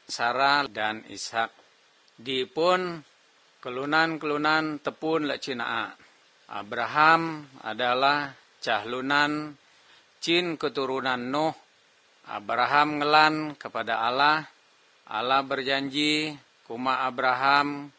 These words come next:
ngan Sarah leto dak mandul. Tahun un-, tahun setang un anak, mehe, dau." Bahwa ia, ya ro akan un keturunan, yaitu un anak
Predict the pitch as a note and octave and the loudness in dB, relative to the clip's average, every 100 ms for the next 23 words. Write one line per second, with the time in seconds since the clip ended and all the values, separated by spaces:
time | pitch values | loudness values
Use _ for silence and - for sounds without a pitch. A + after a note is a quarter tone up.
0 | - A#2 A#2 G#2+ B2 A#2+ B2+ C#3 C#3+ C3+ | -10 -6 -4 -4 -2 0 2 4 2 0
1 | C3 D3+ C#3+ C#3 C#3 C#3+ D3 - _ _ | -2 2 4 2 0 -2 -8 -14 _ _
2 | - B2 - A#2 B2+ C3 D3+ D#3 B2+ F2+ | -10 -8 -6 0 0 2 4 4 2 -6
3 | - _ _ - A#2 C#3+ C#3+ D#3 D3 C#3 | -16 _ _ -10 -4 -4 -4 -4 -4 -4
4 | - - C3+ C#3+ C#3 - D3 - D3 C#3+ | -8 -8 -4 -2 -4 -2 -2 -2 -2 0
5 | C#3+ D#3+ D#3 - _ _ - G#2 G#2 A#2 | 2 4 2 -2 _ _ -20 -14 -8 -2
6 | B2 A2 F2 D#2+ _ _ _ _ - G2+ | -2 -2 -6 -12 _ _ _ _ -18 -4
7 | G2+ A2 A2 F#2 D#2 - _ _ _ _ | -2 -2 -4 -8 -14 -20 _ _ _ _
8 | - G#2 A2 C3+ D3+ E3 E3+ D#3+ - _ | -8 -6 -4 2 6 6 6 0 -10 _
9 | _ - C#3 D#3+ D#3+ E3+ F3+ F3 - _ | _ -14 -8 2 6 6 4 0 -12 _
10 | _ _ _ _ _ _ _ C3+ C3+ C3+ | _ _ _ _ _ _ _ 0 2 4
11 | D3+ D#3+ C3+ C3+ C3+ - D3 C3+ C3 B2 | 4 4 2 0 0 0 -6 -6 -8 -12
12 | - - _ _ _ B2 - B2+ C3 C#3 | -16 -20 _ _ _ -12 -6 -6 -4 -2
13 | C#3+ D#3 D#3+ D#3 A#2+ A#2+ - B2 A#2+ A2+ | 2 2 2 -4 -6 -6 -8 -8 -6 -4
14 | A#2 D3 D#3+ | 0 2 0